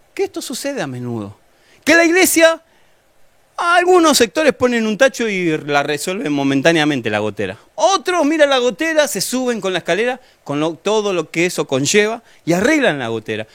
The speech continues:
Pero el tercero es el sector que más sobreabundó en estos ochenta años que nos preceden de iglesia,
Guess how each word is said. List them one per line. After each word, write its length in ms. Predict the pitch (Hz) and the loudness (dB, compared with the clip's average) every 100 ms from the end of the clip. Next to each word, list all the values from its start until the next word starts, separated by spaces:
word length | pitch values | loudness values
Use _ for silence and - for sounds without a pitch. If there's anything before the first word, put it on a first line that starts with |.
| - _ | -20 _
Pero 180 | - 202 | -6 -4
el 80 | 196 | -2
tercero 480 | 214 180 269 262 214 | -2 -2 -2 -4 -6
es 140 | 170 208 | -6 -4
el 120 | 185 | -4
sector 380 | 170 170 196 196 _ _ | -6 -6 -8 -8 _ _
que 140 | 170 | -4
más 200 | 180 226 | -2 -4
sobreabundó 720 | - 180 156 143 143 151 185 190 _ _ | -2 0 0 0 -2 -2 -2 -6 _ _
en 140 | 143 175 | -6 -6
estos 220 | 156 151 | -4 -2
ochenta 400 | 143 185 185 147 | 0 0 0 -2
años 240 | 151 127 | -2 -4
que 100 | - | -2
nos 240 | 127 120 - | -2 -4 -6
preceden 480 | 131 127 147 143 | -6 -2 0 0
de 80 | 120 | -2
iglesia, 460 | 113 107 98 101 | -2 -4 -6 -10